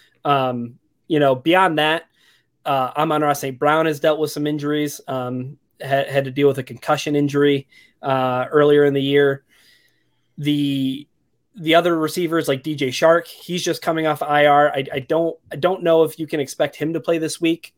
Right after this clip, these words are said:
um, 'cause he, he just came off I R. We'll, we'll see how he does in practice. Um, but he, he's another guy who the Lions have really struggled with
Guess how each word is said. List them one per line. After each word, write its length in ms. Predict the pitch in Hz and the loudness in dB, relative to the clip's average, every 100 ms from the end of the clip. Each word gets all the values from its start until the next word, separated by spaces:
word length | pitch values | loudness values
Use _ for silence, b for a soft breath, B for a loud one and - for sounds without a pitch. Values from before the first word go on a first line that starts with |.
| - | -4
um, 300 | 135 131 131 | -2 -2 -2
'cause 180 | 135 | -6
he, 320 | - 143 139 131 | -4 -4 -6 -8
he 180 | 131 135 | -10 -10
just 320 | 123 147 - | -2 -2 0
came 200 | 151 147 | -2 0
off 220 | 143 143 | 0 0
I 160 | 147 143 | 0 4
R. 200 | 143 139 | 4 4
We'll, 140 | 135 | 0
we'll 140 | 143 131 | -4 -4
see 220 | - 151 | -2 0
how 200 | 151 151 | 2 2
he 60 | |
does 200 | 147 143 | 2 0
in 80 | 135 | -2
practice. 560 | 131 143 143 151 139 - b b b - | -4 -4 -2 -2 -2 -6 b b b -6
Um, 540 | 135 131 123 120 127 - | -2 0 -2 -4 -10 -14
but 140 | 151 139 | -10 -10
he, 360 | 151 160 165 _ - | -8 -10 -10 _ -14
he's 260 | 139 156 | -4 0
another 320 | 156 151 151 | 2 4 4
guy 280 | 151 151 156 | 4 4 4
who 320 | 139 143 131 b b b b b - | 2 0 -2 b b b b b -6
the 160 | 160 | -2
Lions 580 | 160 165 202 214 214 202 160 | 2 2 2 2 2 -4 -4
have 240 | 165 143 | -4 0
really 260 | 160 170 151 | 0 0 -2
struggled 440 | - 156 151 156 | -2 -2 0 0
with 360 | 147 139 151 | 0 0 -4